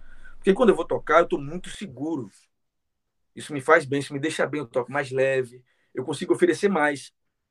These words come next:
pro artista e pro público que tá ali me vendo, né? Que eu vou ter como interagir com o público, entendeu? Em outras situações,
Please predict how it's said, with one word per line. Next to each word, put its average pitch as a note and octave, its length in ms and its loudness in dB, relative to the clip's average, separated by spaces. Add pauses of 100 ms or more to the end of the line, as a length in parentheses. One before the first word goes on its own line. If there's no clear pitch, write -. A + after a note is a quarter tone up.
pro D#3+ 140 2
artista F#3 340 -4
e - 20 -6
pro G3+ 160 -8
público F3 300 -6
que - 80 -16
tá F3+ 80 2
ali F3 80 2
me F#3+ 100 4
vendo, D3 280 2
né? B2 60 -4
Que B2+ 60 -2
eu B2+ 40 -6
vou B2 60 -10
ter C#3 120 -4
como C#3 140 -4
interagir C#3 380 6
com - 80 -8
o F3 60 -10
público, B2+ 640 -4 (1120)
entendeu? B2+ 340 4
Em F#3 60 8
outras A3 220 6
situações, D3+ 720 0